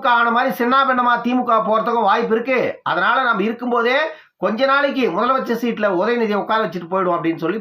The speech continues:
பிளான் பண்ணி தான் இந்த வேலை செய்துக்கிறார். ஏற்கனவே அ தி மு க உடைஞ்ச மாதிரி தி மு க உடைஞ்சிருமோ அப்படின்னு பயப்படுறாராம் மு க ஸ்டாலின் அப்படின்னு சில பத்திரிகையாளர் சொல்றதை நம்ம பாக்குறோம் இல்லையா? நான் என்ன சொல்றேன்னா, உண்மையிலேயே அ தி மு க கூட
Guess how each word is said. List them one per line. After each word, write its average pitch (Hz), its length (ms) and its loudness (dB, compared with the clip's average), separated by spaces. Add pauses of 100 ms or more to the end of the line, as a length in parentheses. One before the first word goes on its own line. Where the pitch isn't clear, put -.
பிளான் 185 220 0
பண்ணி 165 160 -2
தான் 202 140 -2
இந்த 175 140 -2
வேலை 185 180 -2
செய்துக்கிறார். 139 420 -6 (440)
ஏற்கனவே 247 420 0
அ 208 80 4 (100)
தி 262 120 -4
மு 233 100 -2
க 240 80 2 (140)
உடைஞ்ச 233 340 0
மாதிரி 247 140 0 (100)
தி 240 80 0 (100)
மு 240 140 0
க 226 160 2
உடைஞ்சிருமோ 226 500 0
அப்படின்னு 214 280 0 (100)
பயப்படுறாராம் 202 640 0
மு 190 100 -2
க 185 160 -2
ஸ்டாலின் 165 340 -2 (100)
அப்படின்னு 170 360 0 (480)
சில 226 100 2 (120)
பத்திரிகையாளர் 202 580 0
சொல்றதை 170 320 -2
நம்ம 156 120 -4 (120)
பாக்குறோம் 131 400 -4
இல்லையா? 151 320 -2 (580)
நான் 175 300 -2
என்ன 269 100 0 (140)
சொல்றேன்னா, 180 340 0 (760)
உண்மையிலேயே 262 400 2 (180)
அ - 20 2 (160)
தி 285 140 0
மு 269 160 0
க 262 100 4 (140)
கூட 277 100 4